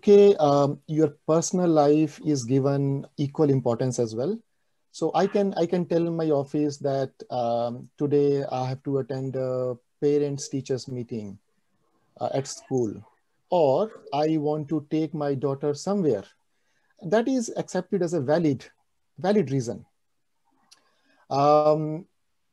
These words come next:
people do not call you over the weekends or late evenings unless there is an absolute emergency. So this is a general, general environment. There could be exceptions.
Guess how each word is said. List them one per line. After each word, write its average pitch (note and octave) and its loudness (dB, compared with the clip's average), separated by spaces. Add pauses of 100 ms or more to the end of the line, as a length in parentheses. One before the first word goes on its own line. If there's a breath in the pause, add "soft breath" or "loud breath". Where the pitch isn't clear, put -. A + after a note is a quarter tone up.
(460)
people F#3 2
do E3 2
not D#3+ -2
call C#3+ 0
you C#3+ -2
over C3 0
the A#2+ -4
weekends G3 -8 (140)
or A#2+ -4
late B2+ -6
evenings F#3 -6 (220)
unless E3 -2
there D3 0
is C#3+ -2
an C#3+ -4
absolute D#3 -4
emergency. A2 -8 (320 soft breath)
So A3+ -6
this A#3 -2
is C4 -2
a B3+ 8
general, E3 2 (160)
general F3 0
environment. B2+ -4
There D3 2
could C#3+ -4
be C3+ -2
exceptions. C3 -8